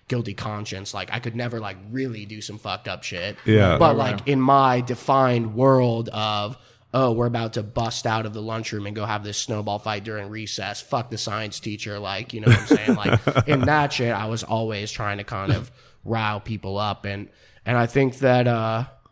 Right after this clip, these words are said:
Speaker 1: yeah, I don't know. That just, uh, sort of has always been something that has, has come naturally to me. And I think I've always known that in order to make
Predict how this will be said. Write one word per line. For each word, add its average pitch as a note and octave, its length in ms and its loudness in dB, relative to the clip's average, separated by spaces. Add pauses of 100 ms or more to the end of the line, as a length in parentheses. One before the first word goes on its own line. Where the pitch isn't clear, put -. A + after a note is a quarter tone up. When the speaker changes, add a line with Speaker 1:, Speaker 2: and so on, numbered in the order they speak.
(640)
Speaker 1:
yeah, C#3+ 320 6
I - 20 8
don't D3 120 4
know. D3+ 160 6
That A#2 200 0
just, - 480 0
uh, B2 440 2 (800)
sort C3 220 4
of C3+ 80 0
has A2+ 140 0
always A2+ 340 2
been G#2+ 240 -6
something G2+ 440 -6
that F#2 200 -6
has, F#2 540 -8
has G#2 240 -8
come G2 260 -6
naturally G2+ 460 -4
to G2+ 80 -8
me. G2 140 -6
And F#2+ 100 -6
I F#2+ 80 -6
think G2+ 180 -10
I've G2 160 -6
always G2 480 -6 (640)
known C3 580 2
that A2 420 -4
in A#2 140 -4
order A2 240 -4
to G#2+ 140 -8
make G2+ 300 -4